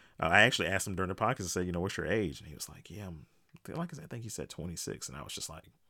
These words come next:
"Wow." Because I, like I said, as, as long as, you know, I've, I've been in politics in Augusta,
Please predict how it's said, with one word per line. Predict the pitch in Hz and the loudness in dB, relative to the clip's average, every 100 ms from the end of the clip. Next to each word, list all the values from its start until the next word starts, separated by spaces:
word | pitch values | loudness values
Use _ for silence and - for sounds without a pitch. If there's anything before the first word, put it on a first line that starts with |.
| _ | _
"Wow." | - - - - - - | -18 -12 -10 -12 -12 -10
Because | 90 92 | -6 -4
I, | 95 | -4
like | 90 95 | -6 -8
I | |
said, | - 90 | -4 -4
as, | 82 95 | -4 -8
as | 104 101 | -6 2
long | 113 113 | 4 4
as, | 95 - - - - - - | 2 -2 -8 -18 -20 -20 -8
you | 101 | 0
know, | 95 | 4
I've, | 85 101 104 98 - - - - - | 8 8 8 4 -2 -20 -20 -20 -10
I've | - 87 | -4 2
been | 95 90 87 85 _ _ _ _ _ _ _ _ - 113 | 4 4 2 -4 _ _ _ _ _ _ _ _ -8 -4
in | |
politics | 101 101 92 95 | 2 2 2 -2
in | 90 | -2
Augusta, | 85 90 - 78 | 0 0 0 -4